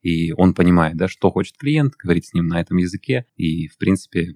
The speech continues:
по большей части задач такого не возникает ни боли, ни сложности. Я думаю, что тут большая часть проблем,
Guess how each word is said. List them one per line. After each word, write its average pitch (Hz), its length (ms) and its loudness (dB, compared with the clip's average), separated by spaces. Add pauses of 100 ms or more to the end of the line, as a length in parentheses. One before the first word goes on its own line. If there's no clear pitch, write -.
по 196 80 4
большей 104 240 4
части - 320 2
задач 92 500 2
такого 85 480 0
не 82 220 2
возникает 87 400 2
ни 85 80 2
боли, 104 220 4
ни 82 120 0
сложности. 98 640 0
Я 90 140 6
думаю, 98 260 6
что - 200 -14
тут 101 200 -2
большая 101 340 4
часть - 380 2
проблем, 104 460 4